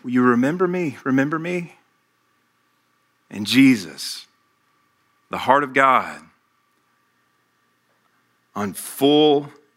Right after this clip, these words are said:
exhibit says, "Today you'll be with me in paradise." The heart of our Abba. He didn't even have a chance to get baptized.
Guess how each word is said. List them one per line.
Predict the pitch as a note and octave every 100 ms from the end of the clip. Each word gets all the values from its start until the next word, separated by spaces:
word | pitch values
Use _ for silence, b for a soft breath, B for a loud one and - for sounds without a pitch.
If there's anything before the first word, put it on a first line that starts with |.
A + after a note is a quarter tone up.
| _ -
exhibit | G#2+ G#2 A#2 G#2 G2+
says, | - G2 F2+ E2 - - - _ _ _ _ _ _ _ _ _ _ _ _ _ _ _ _ _ _ _ _ _
"Today | - G2 A#2+ B2
you'll | A2+
be | G#2 A2
with | G#2 G#2+
me | G#2
in | G2
paradise." | - E2 - - - - - - _ _ _ _ _ _ _ _ _ _ _ _ _
The | -
heart | - - - C#3 C#3 C3+ _ _ _ _ _ _ _ -
of | G#2
our | A#2 A#2+
Abba. | B2 B2+ F2+ - C2 - _ _ _ _ _ _ _ _ _ _ _ _ _ _ _ _ _ _ _ _ _ _ _ _ _ _ _ _ _ _ _ _ _ _
He | - -
didn't | F3
even | D3+
have | D3 C#3
a |
chance | - D#3+
to | D#3+
get | F3+
baptized. | E3+ G#3+ A#3 F3+ D3+ G2+ D2+ D2 -